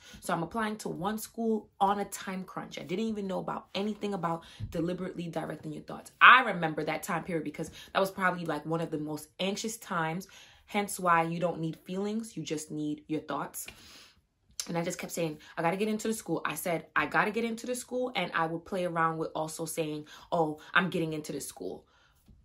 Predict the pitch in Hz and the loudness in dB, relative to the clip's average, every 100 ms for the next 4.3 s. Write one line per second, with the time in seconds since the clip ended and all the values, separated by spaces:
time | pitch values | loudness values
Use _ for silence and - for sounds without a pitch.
0 | _ - - 180 294 269 185 170 170 160 | _ 2 8 8 8 2 0 4 6 6
1 | 170 156 156 156 147 165 170 160 156 160 | 4 -2 -2 -6 2 6 6 4 -2 0
2 | 156 160 175 185 185 202 190 175 - 202 | 0 2 2 0 0 -2 -4 -4 -2 -2
3 | 208 175 175 180 170 170 160 160 - 202 | 0 -2 -2 -2 -2 -4 -4 -6 -2 -2
4 | 185 196 208 | 0 0 0